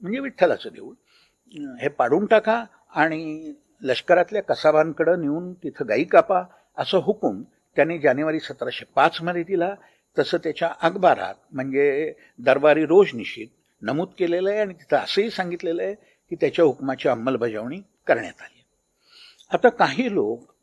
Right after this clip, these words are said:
निरनिराळ्या प्रकारे, अं, याचा समर्थन करतात. एक समर्थन असतं की देवळं संपत्ती होती म्हणून पाडली, दुसरं काही कारण नव्हतं. हे किती चुकीचं समर्थन आहे लगेच लक्षात येईल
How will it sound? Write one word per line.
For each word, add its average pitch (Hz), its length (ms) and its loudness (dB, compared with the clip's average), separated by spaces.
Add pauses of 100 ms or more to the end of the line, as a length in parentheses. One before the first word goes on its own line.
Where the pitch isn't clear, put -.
निरनिराळ्या 196 520 2
प्रकारे, 143 520 -2 (880)
अं, 143 400 -8 (520)
याचा 180 580 2 (300)
समर्थन 185 500 4
करतात. - 380 -14 (760)
एक 208 160 6
समर्थन 190 460 -2
असतं 170 600 0 (160)
की 175 80 -2
देवळं 151 340 4
संपत्ती 170 640 0
होती 143 240 -2
म्हणून 147 340 -2
पाडली, 85 360 -8 (240)
दुसरं 147 260 -2
काही 120 160 -2
कारण - 280 -16
नव्हतं. - 380 -20 (920)
हे - 400 0 (560)
किती 175 200 -6
चुकीचं 220 720 0
समर्थन 165 460 -2
आहे 170 100 2 (220)
लगेच 151 360 0
लक्षात 170 360 0
येईल 175 140 -4